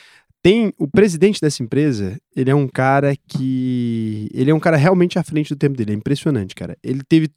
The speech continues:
todas as ideias de tudo aquilo que funcionaram no mundo. Então, assim, ah, quando eu tava lá em dois mil e, sei lá, cara, dois mil e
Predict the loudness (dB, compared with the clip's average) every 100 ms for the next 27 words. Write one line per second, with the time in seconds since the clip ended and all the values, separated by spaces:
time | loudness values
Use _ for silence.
0 | _ 2 2 2 0 -2 -2 0 2 2
1 | -2 0 0 -2 -8 -8 -6 -4 -2 -2
2 | -2 -2 -4 -6 -8 -12 0 4 4 0
3 | -6 -10 -20 -20 -20 _ 0 2 2 0
4 | -2 -2 0 2 2 2 4 2 2 0
5 | -2 0 2 2 0 -2 -2 -2 -4 -8
6 | -6 -4 -4 -6 -12 -10 -8 -4 -4 -4
7 | -8